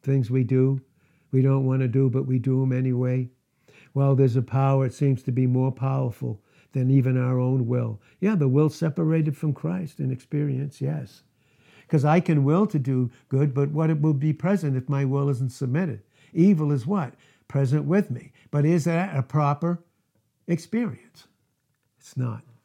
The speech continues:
It's not who we are. Again.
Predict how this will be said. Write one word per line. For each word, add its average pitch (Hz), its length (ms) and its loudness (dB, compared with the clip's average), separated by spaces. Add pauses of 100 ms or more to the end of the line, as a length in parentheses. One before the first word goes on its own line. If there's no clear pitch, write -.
(480)
It's - 160 -14
not 139 220 2
who 139 80 2
we 131 220 2
are. 117 280 -6 (720)
Again. 113 440 0